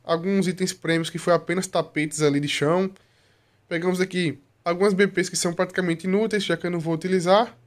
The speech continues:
A manopla é mais forte que a minha que eu tenho atualmente. E o capacete, se eu não me engano, é o mesmo, a mesma defesa. Ah, não. A manopla é mais forte que a minha. Espadinha ruim.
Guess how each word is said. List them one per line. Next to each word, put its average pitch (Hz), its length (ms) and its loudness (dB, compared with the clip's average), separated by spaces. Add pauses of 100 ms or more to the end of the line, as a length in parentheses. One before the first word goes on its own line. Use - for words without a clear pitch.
(220)
A 165 80 0
manopla 180 520 4
é 147 40 2
mais 185 220 2
forte 196 300 2
que - 80 0
a 185 100 4
minha 175 240 -2
que 180 80 -2
eu 170 60 -2
tenho 175 160 0
atualmente. 180 720 2 (640)
E - 80 -6
o 190 60 -2
capacete, 190 680 2
se - 100 -4
eu 185 60 -2
não 185 60 0
me 190 60 0
engano, 165 280 0
é 170 140 2
o 170 60 -2
mesmo, 170 600 -2 (480)
a 156 120 -6
mesma 160 320 -2
defesa. 127 920 -4
Ah, 151 80 -6
não. 135 180 -8 (140)
A 143 80 -14
manopla 143 400 -2
é - 20 0
mais 151 160 -2
forte 180 240 -4
que - 120 -4
a 165 40 0
minha. 196 460 0 (1040)
Espadinha 160 500 -2
ruim. 208 540 0